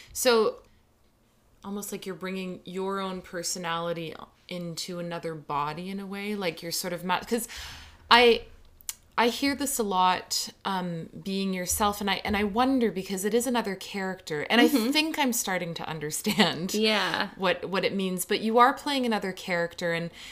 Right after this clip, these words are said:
Speaker 1: and for those, for those actors that are more inclined to be character actors, and I think for those that especially have a theater background where, like, character is such an important thing, and we've been trained to kind of get out of ourselves and, and,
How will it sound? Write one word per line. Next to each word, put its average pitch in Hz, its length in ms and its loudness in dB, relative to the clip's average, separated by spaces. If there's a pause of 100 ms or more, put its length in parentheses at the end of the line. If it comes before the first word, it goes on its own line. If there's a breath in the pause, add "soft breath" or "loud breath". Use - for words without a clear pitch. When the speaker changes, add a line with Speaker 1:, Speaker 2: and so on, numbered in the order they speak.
(140)
Speaker 1:
and 214 180 2
for 240 160 2
those, 247 580 4
for - 200 -4
those 233 300 2
actors 190 480 0
that 190 100 0
are 180 80 0
more 180 260 0
inclined 185 640 -2
to 190 60 -4
be 180 160 -4
character 247 640 0
actors, 151 800 -4 (600 loud breath)
and 240 100 10
I 240 80 8
think 277 240 -4
for - 180 -2
those 220 260 2
that - 240 -2 (120)
especially 269 420 2
have 196 140 -4
a 175 60 -2
theater 214 440 2
background 143 680 -8
where, 175 140 -4
like, 156 180 -4
character 208 720 0
is 165 140 -2
such - 360 -2
an 190 60 -2
important 175 680 -4
thing, 202 480 0
and 170 140 -4
we've 175 160 -6
been 175 140 -6
trained 196 580 -2
to 180 100 -6
kind 175 220 -4
of 160 160 -4 (340 loud breath)
get 175 160 0
out 180 200 0
of 190 100 -4
ourselves 160 640 -2
and, 160 220 -6 (520 loud breath)
and, 156 160 -4